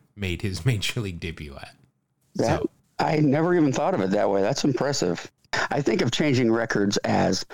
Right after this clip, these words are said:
Speaker 2: you know, somebody actually had more home runs than somebody else.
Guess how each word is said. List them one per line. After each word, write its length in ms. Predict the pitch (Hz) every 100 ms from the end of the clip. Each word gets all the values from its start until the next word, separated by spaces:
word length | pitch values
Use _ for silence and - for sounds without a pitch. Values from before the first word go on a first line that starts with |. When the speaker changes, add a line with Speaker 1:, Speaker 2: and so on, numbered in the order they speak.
| - -
Speaker 2:
you 80 | 110
know, 100 | 104
somebody 340 | - 123 113
actually 280 | 104 - 101
had 160 | 92 101
more 200 | 98 95
home 280 | 98 95
runs 380 | 95 90 90 87
than 180 | 92 92
somebody 400 | 92 95 92 90
else. 320 | 87 90 -